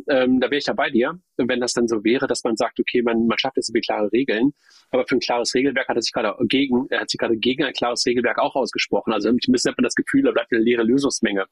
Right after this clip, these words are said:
Auf der einen Seite geht man gegen das vor, was heute passiert, aber klare Regeln sieht man auch nicht. Die Frage, die ich mir halt stelle, also vielleicht, wenn man mal, also wir,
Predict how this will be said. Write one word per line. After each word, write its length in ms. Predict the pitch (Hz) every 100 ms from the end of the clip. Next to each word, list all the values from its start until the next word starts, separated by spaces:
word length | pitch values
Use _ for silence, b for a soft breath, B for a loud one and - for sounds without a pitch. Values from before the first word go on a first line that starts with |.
| -
Auf 120 | -
der 140 | - 117
einen 100 | 117
Seite 200 | 117 110
geht 180 | 117
man 140 | 120 113
gegen 180 | 117 110
das 180 | 117
vor, 360 | - 120 117 117 B B B
was 160 | - 120
heute 160 | 113
passiert, 500 | - - 123 139 180 - B B -
aber 160 | 120
klare 380 | - 131 127 117
Regeln 500 | 110 123 135 135 139 - B B
sieht 180 | - 120
man 120 | 127
auch 160 | 117 135
nicht. 220 | 107 - B B
Die 80 | 147
Frage, 260 | - 190 208
die 60 |
ich 120 | 185 -
mir 100 | 120
halt 100 | -
stelle, 460 | - 160 135 170 - _ - -
also 180 | 123 117
vielleicht, 160 | 131 131
wenn 80 |
man 120 | 135 123
mal, 180 | 123 143 -
also 220 | 120 117
wir, 400 | 117 127 131 139